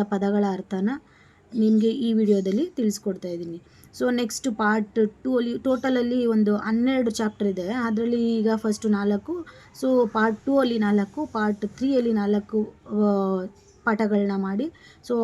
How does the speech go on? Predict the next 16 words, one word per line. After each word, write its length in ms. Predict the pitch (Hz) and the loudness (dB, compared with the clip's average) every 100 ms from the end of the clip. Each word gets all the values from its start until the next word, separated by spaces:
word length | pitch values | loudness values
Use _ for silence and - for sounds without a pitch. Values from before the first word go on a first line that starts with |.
| 220 214 | 2 2
ಅಂದರೆ 200 | 214 269 - 214 | 2 0 -2 0
ಆ 20 | 214 208 214 | 2 0 0
ಪಾಠಗಳಿಗೆ 720 | 208 208 208 208 208 208 220 220 | -2 0 2 2 2 2 0 0
ಸಂಬಂಧಪಟ್ಟಂಥ 800 | 202 202 202 208 190 196 190 202 311 - - - - - 214 226 | 0 0 0 -4 -6 -4 -4 -4 -8 -10 -20 -20 -20 -8 -4 0
ಪದಗಳ 300 | 226 220 214 196 | 2 4 4 2
ಅರ್ಥನ 300 | 196 196 226 240 214 | -2 -4 -2 0 0
ಮೂರು 260 | 254 294 254 214 | 0 0 0 -2
ಭಾಗ, 160 | 202 196 - - 220 | -2 -4 -6 -8 -4
ಅಂದರೆ 180 | 233 226 | 0 2
ಮೂರು, 200 | 214 220 202 | 4 2 0
ತ್ರೀ 100 | 226 220 208 | -2 -2 0
ಪಾರ್ಟ್ಸಲ್ಲಿ 400 | 196 190 196 196 190 | -2 -2 -2 -2 -2
ನಾನು 120 | 190 | -4
ಅದನ್ನು 220 | 185 202 277 220 | -4 -6 -2 -2
ಕಂಪ್ಲೀಟ್ 320 | 202 202 202 | 0 -2 -2
ಮಾಡೋಣ 220 | 190 185 | -4 -6